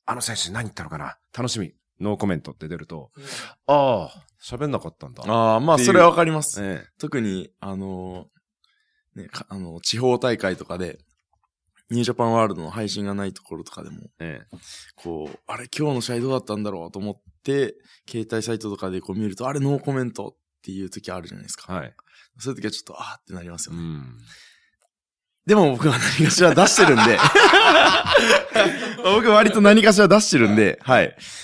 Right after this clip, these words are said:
Speaker 3: まあまあまあ、はい。
Speaker 1: そう。だからそういうのが、
Speaker 3: はい。
Speaker 1: その、喋ることを練習するというか、
Speaker 3: うん。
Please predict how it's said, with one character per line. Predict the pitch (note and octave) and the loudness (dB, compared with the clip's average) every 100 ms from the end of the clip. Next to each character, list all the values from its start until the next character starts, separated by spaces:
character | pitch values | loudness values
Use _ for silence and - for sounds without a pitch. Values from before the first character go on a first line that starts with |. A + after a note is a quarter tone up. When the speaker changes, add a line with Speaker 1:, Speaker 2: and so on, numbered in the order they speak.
| F#3 | -8
Speaker 3:
ま | D3+ | -4
あ | C3+ | -2
ま | A2+ G2+ | -2 -4
あ | |
ま | F#2+ | -6
あ、 | F#2+ F#2 | -10 -14
は | - A#2 F2+ | -6 -2 -2
い。 | - - | -6 -8
Speaker 1:
そ | E3 | -6
う。 | A2 - _ | -6 -10 _
だ | F3 | -2
か | F#3+ | -2
ら | |
そ | - G#3+ | 0 0
う | B3+ | 2
い | B3 | 2
う | |
の | E3+ | 0
が、 | G#2 G#2+ F#2 | 2 2 0
Speaker 3:
は | C#2+ F#2+ | -2 -6
い。 | - | -6
Speaker 1:
そ | - A2+ | -10 -8
の、 | G#2+ - _ _ | -8 -12 _ _
喋 | - - F#3+ B3+ | -12 -4 -2 -2
る | C4 F3+ | -4 -6
こ | - A2 | -6 -12
と | - A#2 | -8 -6
を | E2+ | -6
練 | F2+ F#2+ | -10 -12
習 | F#2 - G2 | -12 -12 -12
す | E2+ G2 | -12 -12
る | F#2+ | -12
と | - | -10
い | C2+ | -14
う | C2 | -14
か、 | - D#2+ C2+ - | -10 -8 -8 -6
Speaker 3:
う | G2+ | -4
ん。 | F#2+ D#2+ | -4 -6